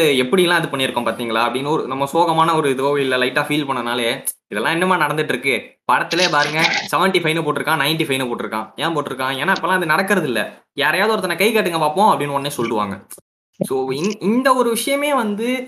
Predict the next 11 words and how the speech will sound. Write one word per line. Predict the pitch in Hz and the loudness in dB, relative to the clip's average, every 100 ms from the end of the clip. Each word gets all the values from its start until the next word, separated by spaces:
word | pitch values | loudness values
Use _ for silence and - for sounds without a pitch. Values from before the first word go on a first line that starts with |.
| - _ | -14 _
இது | 170 165 | 0 2
உனக்கு | 165 151 147 160 | 2 0 0 2
தெரிஞ்சு | 220 240 - | 2 2 2
சொல்றாங்களா, | 185 175 170 165 160 | 2 2 2 2 2
தெரியாம | 160 185 226 208 | 2 2 2 2
சொல்றாங்களா | 190 156 151 147 139 139 | 0 0 0 0 -2 -2
அப்படின்றதே | 123 139 131 127 151 | -4 -4 -4 0 0
ஒரு | 151 | 0
பெரிய | 127 127 139 | 0 0 0
கேள்வியா | 131 123 123 117 | 0 0 2 0
இருந்துச்சு. | 98 98 98 147 185 | -2 -6 -4 -4 -4